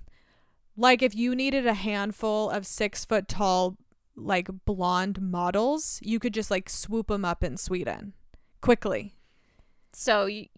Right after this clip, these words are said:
Speaker 2: not me
Speaker 1: So you,
Speaker 2: is what
Speaker 1: but
Speaker 2: you're
Speaker 1: six
Speaker 2: saying.
Speaker 1: foot, six feet tall.
Speaker 2: <laughs>
Speaker 1: Um,
Speaker 2: So Wes, Wes,
Speaker 1: Yes.
Speaker 2: he's, he's Danish.
Speaker 1: Like
Speaker 2: Totally
Speaker 1: the,
Speaker 2: makes
Speaker 1: like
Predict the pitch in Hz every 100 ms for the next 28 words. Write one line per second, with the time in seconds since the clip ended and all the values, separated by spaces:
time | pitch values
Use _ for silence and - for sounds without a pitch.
0 | - - 214 208 190 170 - 202 - -
1 | - - - 311 269 262 294 311 277 208
2 | 240 247 226 - - 226 202 - 233 220
3 | - 220 196 214 185 208 - - - -
4 | - - - 247 247 233 226 269 247 240
5 | - - - - 226 226 240 247 214 233
6 | - - - - - - - _ - 233
7 | 226 214 196 226 190 196 - - - -
8 | - 240 262 247 - - - 240 208 214
9 | 214 185 - - - - - - - -
10 | - - - - - - 226 220 247 220
11 | 202 214 208 208